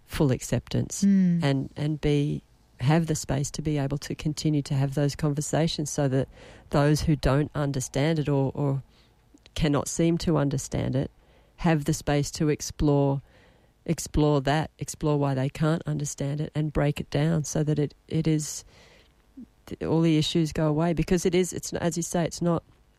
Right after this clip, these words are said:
Speaker 1: it's not a question of whether they love you or not,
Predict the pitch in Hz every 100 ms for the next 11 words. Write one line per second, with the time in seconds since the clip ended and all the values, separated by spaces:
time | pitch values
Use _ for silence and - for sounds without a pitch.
0 | _ _ _ _ _ - - 135 160 147
1 | - 175 156 - 156 151 147 151 - _
2 | _ _ _ _ - 165 143 139 135 143
3 | 156 180 165 147 135 -